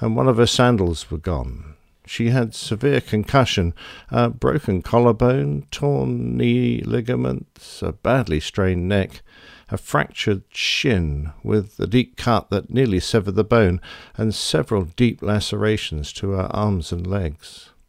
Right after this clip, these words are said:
To make her short-sightedness worse,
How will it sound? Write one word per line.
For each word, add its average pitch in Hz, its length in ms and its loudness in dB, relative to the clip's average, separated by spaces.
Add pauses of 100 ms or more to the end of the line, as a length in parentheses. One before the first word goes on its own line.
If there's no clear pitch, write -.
(720)
To 120 100 0
make 127 260 4
her 107 280 4
short-sightedness 107 1120 -2
worse, 92 560 -2